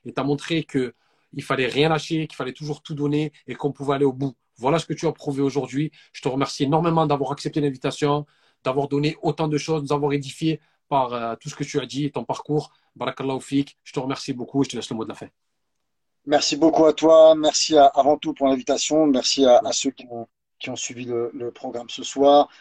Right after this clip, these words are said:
Speaker 2: Euh, bravo, euh, Machallah, pour le, le travail que tu fais depuis tout ce temps. J'ai regardé, et je te l'ai dit la dernière fois, pour la diversité, euh, des profils. Et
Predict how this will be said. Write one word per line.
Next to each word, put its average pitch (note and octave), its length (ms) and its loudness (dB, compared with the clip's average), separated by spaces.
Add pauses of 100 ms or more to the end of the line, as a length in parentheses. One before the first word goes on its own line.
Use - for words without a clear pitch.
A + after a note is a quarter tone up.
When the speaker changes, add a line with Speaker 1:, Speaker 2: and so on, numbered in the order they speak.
(220)
Speaker 2:
Euh, A#2+ 260 4 (120)
bravo, D3 720 4
euh, B2 280 -6
Machallah, C#3 400 -2
pour C3+ 120 -10
le, C#3 180 2
le C3 140 -10
travail C#3+ 380 2
que C#3+ 80 -2
tu C#3+ 180 -6
fais D3 300 2 (320)
depuis C#3+ 300 -6
tout E3 120 -8
ce - 100 -10
temps. D#3 220 4
J'ai C#3 140 2
regardé, C#3 600 6
et C3+ 80 0
je - 60 -4
te D3 80 2
l'ai C3+ 160 4
dit C3 100 2
la C#3 80 6
dernière C3+ 240 0
fois, D3 160 0
pour C3 140 -2
la B2+ 80 4
diversité, C#3 720 0 (380)
euh, C3 200 2 (140)
des D3 80 6
profils. D#3 640 -2
Et C#3 420 6